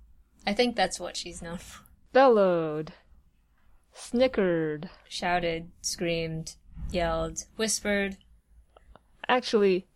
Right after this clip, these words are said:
Speaker 2: actually, actually, here's an important thing to note. People don't snicker something. <laughs> They don't snicker out something. They don't laugh something.
Speaker 1: Well,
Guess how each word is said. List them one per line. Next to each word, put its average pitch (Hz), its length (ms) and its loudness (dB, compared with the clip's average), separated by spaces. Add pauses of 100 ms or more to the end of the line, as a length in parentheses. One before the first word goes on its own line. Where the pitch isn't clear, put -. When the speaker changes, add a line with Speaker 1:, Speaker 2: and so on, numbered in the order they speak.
Speaker 2:
actually, 202 540 -2
actually, 156 520 -6
here's 196 320 -4
an 196 180 0
important 175 460 -8
thing 170 200 -8
to 175 120 -10
note. 160 400 -8 (1040)
People 226 540 6
don't 202 560 2 (640)
snicker 208 640 4
something. 170 880 -4
<laughs> - 40 -6 (1200)
They 220 120 8
don't 262 200 8
snicker 247 480 10
out 214 340 6
something. 196 800 0 (400)
They 220 100 8
don't 233 300 12
laugh 220 340 6
something. 175 800 0 (600)
Speaker 1:
Well, 320 320 -8